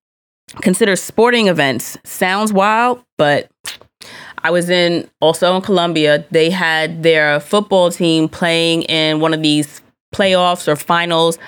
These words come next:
I don't do the sports, so I don't know the particulars, but that, whatever was going on was totally a thing. Mad people in the streets,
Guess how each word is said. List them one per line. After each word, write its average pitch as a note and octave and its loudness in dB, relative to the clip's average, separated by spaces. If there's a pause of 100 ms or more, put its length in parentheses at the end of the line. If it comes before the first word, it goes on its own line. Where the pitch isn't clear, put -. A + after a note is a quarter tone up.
(140)
I F3 -4
don't F3 -4
do E3+ 2
the E3 2
sports, F3+ 0
so - -2
I D3 0
don't D3+ -4
know D3+ 0
the E3+ -6
particulars, G3 0 (340)
but D#3 -2 (720)
that, F3 -2 (300)
whatever F3+ 0
was F#3 0
going E3+ 0
on F#3 0
was D3+ -2 (220)
totally A3 2
a G#3+ 2
thing. E3 0 (260)
Mad G#3+ 0
people G3 0
in F3+ 2
the E3+ 0
streets, - -2